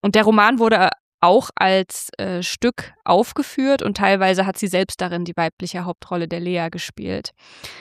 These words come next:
Also auch wieder sehr klug damit gespielt, sich selbst ins Spiel zu bringen und mit diesen Facetten zu spielen von der Verführerin und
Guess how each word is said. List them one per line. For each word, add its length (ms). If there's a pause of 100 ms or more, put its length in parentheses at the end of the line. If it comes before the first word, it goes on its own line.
(140)
Also 280
auch 360
wieder 420
sehr 280
klug 380
damit 320
gespielt, 760 (420)
sich 160
selbst 380
ins 260
Spiel 580
zu 200
bringen 500
und 480
mit 140
diesen 220
Facetten 720
zu 160
spielen 560
von 260
der 120
Verführerin 840
und 440